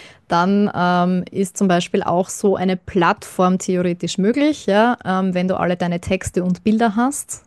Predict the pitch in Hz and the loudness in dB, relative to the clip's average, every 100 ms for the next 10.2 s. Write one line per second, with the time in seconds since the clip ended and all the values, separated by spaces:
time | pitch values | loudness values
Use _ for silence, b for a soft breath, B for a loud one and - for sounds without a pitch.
0 | - 180 202 247 B B B B _ 180 | -4 0 2 0 B B B B _ 0
1 | 185 185 185 185 185 185 190 196 185 208 | 2 4 2 0 0 2 4 4 2 0
2 | 202 185 190 180 180 170 - 185 185 - | 0 -2 -4 -2 -2 -2 0 2 0 0
3 | 185 180 180 175 - 175 - - 175 175 | 0 0 0 -2 -2 -6 -8 -4 0 0
4 | 196 - - 170 190 - 226 277 330 - | 0 -2 -4 -4 -4 -2 -2 -2 -6 -16
5 | - 185 202 240 B B B 170 170 202 | -4 0 0 -2 B B B -2 0 0
6 | 175 180 196 185 180 165 185 - 202 196 | 0 0 0 0 0 0 -4 -2 0 2
7 | 190 185 - 175 175 175 175 175 170 - | 2 -2 -4 -4 -2 -2 -2 -2 -4 -8
8 | - - - - _ _ - 208 185 180 | -12 -12 -12 -20 _ _ -6 0 2 4
9 | 180 170 170 - 160 - 170 - 185 170 | 2 -2 -2 -2 -4 -2 -8 0 2 2
10 | 170 - | 0 -12